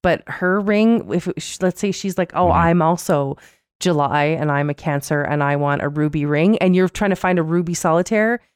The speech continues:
Speaker 1: you're, you're,
Speaker 2: Yeah.
Speaker 1: you're getting a second job.
Speaker 2: She just wants a ruby, like, just a giant ruby. <laughs>
Speaker 1: Yeah.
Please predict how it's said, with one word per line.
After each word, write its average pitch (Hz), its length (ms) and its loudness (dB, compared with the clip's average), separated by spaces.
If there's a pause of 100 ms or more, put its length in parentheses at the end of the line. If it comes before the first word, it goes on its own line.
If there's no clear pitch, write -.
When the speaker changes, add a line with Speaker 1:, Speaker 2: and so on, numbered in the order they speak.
(160)
Speaker 1:
you're, 190 400 2
you're, 180 420 2
Speaker 2:
Yeah. 82 180 -2
Speaker 1:
you're 196 160 2
getting 185 200 0
a - 40 0
second 151 300 -4
job. 131 260 -4 (180)
Speaker 2:
She 139 120 -2
just 147 160 4
wants 107 400 2
a 98 160 -2
ruby, 85 600 -4
like, 92 160 -4
just 113 300 -2
a 95 40 -2
giant 90 640 -2
ruby. 80 380 0
<laughs> - 60 -8 (840)
Speaker 1:
Yeah. 143 160 -6